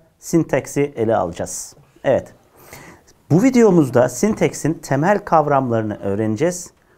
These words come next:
Daha sonra, e, bu temel kavramlar üzerine daha detaylı bir bakış açısı geliştireceğiz. Sintaks kavramları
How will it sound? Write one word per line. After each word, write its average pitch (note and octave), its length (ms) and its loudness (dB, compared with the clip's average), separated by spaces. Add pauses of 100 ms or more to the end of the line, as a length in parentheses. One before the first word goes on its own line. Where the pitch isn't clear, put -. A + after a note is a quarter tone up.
(160)
Daha D3 180 -2
sonra, C#3 560 0 (460)
e, A#2 300 2
bu F3+ 100 0
temel E3+ 320 0
kavramlar B2+ 580 0
üzerine C#3 640 0 (180)
daha C3+ 300 0
detaylı B2+ 400 -2
bir B2 160 -2
bakış A#2+ 220 -4
açısı C#3 320 -4
geliştireceğiz. B2 880 -2 (140)
Sintaks C3+ 560 -2
kavramları A2+ 840 -2